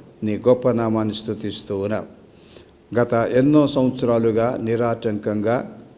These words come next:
ఈ సమృద్ధి జీవం కార్యక్రమాలను నీవు నడిపిస్తూ, కొన్ని లక్షల మందిని ఆశీర్వదిస్తున్నావు. నీకు స్తోత్రములు ప్రభువా.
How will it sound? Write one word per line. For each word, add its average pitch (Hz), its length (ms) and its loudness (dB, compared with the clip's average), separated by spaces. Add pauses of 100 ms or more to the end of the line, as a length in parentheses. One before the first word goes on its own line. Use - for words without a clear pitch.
(380)
ఈ 127 140 4
సమృద్ధి 151 600 4
జీవం 127 800 2
కార్యక్రమాలను 127 1040 2 (120)
నీవు 110 560 0 (240)
నడిపిస్తూ, 110 640 -2 (1000)
కొన్ని 131 220 4
లక్షల 143 520 4
మందిని 131 520 4
ఆశీర్వదిస్తున్నావు. 120 1200 0
నీకు 104 340 -2
స్తోత్రములు 107 720 -4
ప్రభువా. 101 460 -8